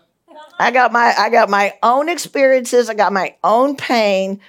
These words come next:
I got my own messages that I've adopted. And so the only thing that I have is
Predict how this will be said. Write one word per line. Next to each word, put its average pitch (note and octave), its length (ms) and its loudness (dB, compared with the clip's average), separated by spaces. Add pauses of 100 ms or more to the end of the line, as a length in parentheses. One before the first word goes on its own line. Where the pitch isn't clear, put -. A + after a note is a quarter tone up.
(220)
I - 80 -4
got G3+ 200 0
my G3 200 0
own B3 440 0
messages G3 880 0
that F#3+ 240 2
I've G3 300 2
adopted. F3+ 760 0 (640)
And G3+ 160 0
so G#3 460 2 (180)
the G#3 180 0
only D#4+ 380 2
thing C4+ 360 -2
that A#3 140 4
I A3 220 2
have F#3+ 720 2
is G3 520 -2